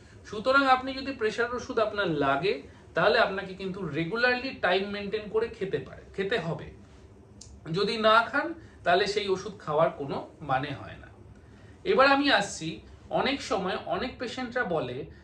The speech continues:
যে ওষুধ বন্ধ করা কি যাবে, বা আমি তো প্রেশারের ওষুধ অনেক দিন খাচ্ছি, আজকে আপনি বললেন যে আপনি প্রেশার ওষুধটা আর খাবেন না আজকে থেকে, তো সেটা কি করা সম্ভব? আহ, তাতে কি কোনো রকম কোনো কমপ্লিকেশন আসতে পারে?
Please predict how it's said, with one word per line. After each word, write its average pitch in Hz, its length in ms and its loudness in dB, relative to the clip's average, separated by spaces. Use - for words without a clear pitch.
যে 175 140 -4
ওষুধ 277 500 -4
বন্ধ 208 440 0
করা 240 320 2
কি 262 240 -4
যাবে, 208 520 2
বা 196 180 6
আমি 196 340 4
তো 262 120 -4
প্রেশারের 220 500 -2
ওষুধ 226 220 -6
অনেক 202 280 -4
দিন 226 180 -8
খাচ্ছি, 156 640 -6
আজকে 180 480 -2
আপনি 226 300 2
বললেন 214 440 -2
যে 190 120 0
আপনি 196 500 -2
প্রেশার 190 260 -4
ওষুধটা 196 320 0
আর 202 120 2
খাবেন 190 420 2
না 139 100 -2
আজকে 110 300 -10
থেকে, - 300 -20
তো 165 100 -4
সেটা 190 340 0
কি 226 180 -6
করা 226 300 4
সম্ভব? 214 560 0
আহ, 151 200 2
তাতে 170 260 2
কি 233 140 -10
কোনো 226 320 -2
রকম 226 280 -2
কোনো 233 200 -6
কমপ্লিকেশন 180 680 -4
আসতে 160 380 -2
পারে? 233 260 2